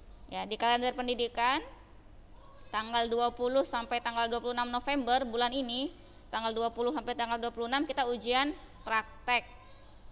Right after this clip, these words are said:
Jadi hari Jumat tanggal dua puluh itu kita sudah mulai ujian praktek. Tanggal dua puluh tujuh ujian tahfiz. Pelajaran tahfiz dari bulan tujuh sampai bulan ini ya, nanti diujiankan.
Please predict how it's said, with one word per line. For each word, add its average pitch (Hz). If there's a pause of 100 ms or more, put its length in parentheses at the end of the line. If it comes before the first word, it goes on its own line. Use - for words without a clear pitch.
(140)
Jadi 208
hari 247
Jumat 240
tanggal 233
dua 226
puluh 262
itu 277
kita 269
sudah 247
mulai 240 (160)
ujian 233 (320)
praktek. - (440)
Tanggal 226
dua 240
puluh 247
tujuh 254 (440)
ujian 247
tahfiz. 262 (1300)
Pelajaran 214
tahfiz 247
dari 240 (420)
bulan 214
tujuh 233
sampai 254 (640)
bulan 202 (640)
ini 240
ya, 254 (400)
nanti 233
diujiankan. 202